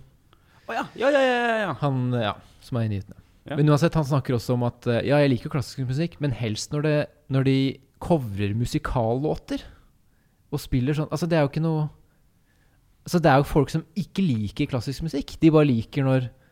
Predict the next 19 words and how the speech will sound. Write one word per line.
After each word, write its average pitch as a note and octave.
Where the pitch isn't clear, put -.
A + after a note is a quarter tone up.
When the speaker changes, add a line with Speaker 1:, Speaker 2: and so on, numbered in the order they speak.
Speaker 2:
eller E3
sånn F#3+
der, F3
de F3+
har C#3+
ikke D3+
noe F3
kunnskap B2
om C3
musikken D3+
i C#3
det D3+
hele D#3+
tatt. -
Speaker 1:
Så -
irritasjonen D#3
din E3
her F#3
går C3+